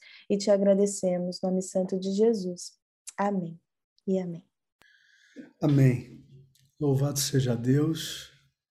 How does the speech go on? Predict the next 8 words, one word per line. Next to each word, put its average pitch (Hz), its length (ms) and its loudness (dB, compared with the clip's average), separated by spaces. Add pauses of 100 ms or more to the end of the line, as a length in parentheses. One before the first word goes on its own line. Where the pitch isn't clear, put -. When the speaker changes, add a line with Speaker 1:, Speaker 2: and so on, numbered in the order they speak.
(640)
Speaker 2:
E 123 60 -10
vamos 135 320 0
que 117 60 -4
vamos. 135 520 0 (800)
Vai 120 180 -6
ser - 200 0
muito 120 220 -2
especial. - 760 -4